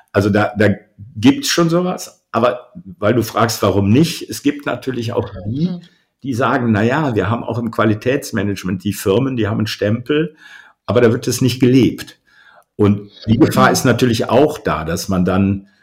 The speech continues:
Speaker 1: ähm, irgendwo einen Auditor findet, der wird bezahlt, der gibt einem einen Stempel und dann hat man das in einem Ordner und man heftet es ab, aber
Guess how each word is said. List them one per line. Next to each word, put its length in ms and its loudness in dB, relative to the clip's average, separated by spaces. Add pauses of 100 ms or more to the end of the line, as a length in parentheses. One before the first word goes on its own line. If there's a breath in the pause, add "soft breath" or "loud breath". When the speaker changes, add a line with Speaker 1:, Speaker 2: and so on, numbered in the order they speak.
(220 soft breath)
Speaker 1:
ähm, 540 0
irgendwo 260 2
einen 100 2
Auditor 520 2
findet, 400 -2
der 100 2
wird 140 -2
bezahlt, 600 0
der 120 2
gibt 260 -8
einem 140 2
einen 80 -2
Stempel 600 0
und 160 -4
dann 360 -6 (540)
hat 200 -6
man 80 2
das 140 0
in 80 0
einem 80 0
Ordner 440 2
und 100 0
man 220 -4
heftet 400 -2
es 140 -2
ab, 320 -12
aber 280 -4